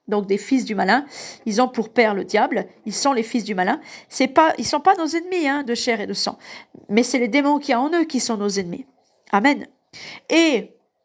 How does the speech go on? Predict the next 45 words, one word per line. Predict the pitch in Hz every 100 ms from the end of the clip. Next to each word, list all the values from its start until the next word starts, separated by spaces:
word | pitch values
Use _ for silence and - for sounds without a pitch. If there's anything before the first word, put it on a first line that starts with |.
| _ -
je | 208 226
lui | 226
dis, | 311 339
euh, | 226 214 -
je | 196
lui | 214
dis, | 269
pourquoi | 339 254 262 311
tu | 311 285
veux | 247 254
me | 240 226
faire | 220 254 226
de | 226
l'occulte | 220 220 262 -
au-dessus | 220 - 269
de | 220
la |
sorcellerie | 208 220 214 220 208 240
du | 190
coup, | 190 226
puisque, | 220 - 208 -
euh, | 220 226 208 190 190 185 - - - - -
euh, | - -
si, | - - 247
si, | 226 - 277 269
euh, | 240 214
j'ai | 214 233
tort, | 233 247 220 - - - _ _ _
qu'est-ce | 214 -
qui | 226
t'arrive ? | 254 247 233 269 220
Je | -
croyais | - 220 247
que, | 247
euh, | 220 202 196 - - - - - - - - - - -
que | 262
j'avais | 233 240 254
tort | 262 262 208
finalement, | - 190 190 196
c'est | -
que | 214
tu | 220
te | -
sens, | 214 - 254 254 220
euh, | 196 -